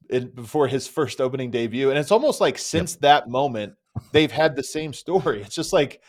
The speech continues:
Speaker 1: they're, they're this promise that ke-, we keep getting delayed for.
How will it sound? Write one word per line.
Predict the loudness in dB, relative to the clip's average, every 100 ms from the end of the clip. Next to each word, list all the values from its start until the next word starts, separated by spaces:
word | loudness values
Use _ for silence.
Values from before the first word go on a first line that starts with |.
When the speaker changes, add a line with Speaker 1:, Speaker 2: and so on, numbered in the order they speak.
| _ _ _
Speaker 1:
they're, | 4 6 6
they're | 4 2
this | 2 -4 -6 _ -18
promise | 2 2 4 -2 -4
that | -4 -4 _
ke-, | -20 -10
we | -10
keep | -8 -12 -6
getting | -6 -4
delayed | -4 -2 -2 -4
for. | -8 -8 -6 -10